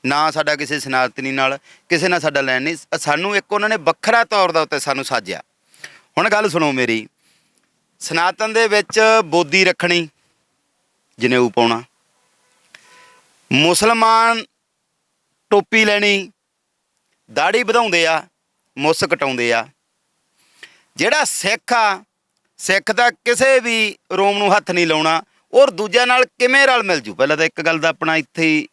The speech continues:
ਅਹ, ਇਸ ਚੀਜ਼ ਦਾ ਚੱਲਦਾ ਵੀ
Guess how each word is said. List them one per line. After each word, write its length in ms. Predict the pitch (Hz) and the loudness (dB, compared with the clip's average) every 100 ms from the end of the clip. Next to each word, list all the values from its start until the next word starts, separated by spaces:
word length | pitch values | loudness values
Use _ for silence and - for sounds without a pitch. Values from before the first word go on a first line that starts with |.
| - | -6
ਅਹ, 420 | 156 147 147 131 | -2 0 0 0
ਇਸ 60 | 143 | -4
ਚੀਜ਼ 240 | - 147 | 0 0
ਦਾ 100 | 135 | 0
ਚੱਲਦਾ 420 | 131 120 113 143 151 _ _ _ - | -2 -4 -2 -4 -4 _ _ _ -4
ਵੀ 420 | 147 170 175 175 | 0 2 2 0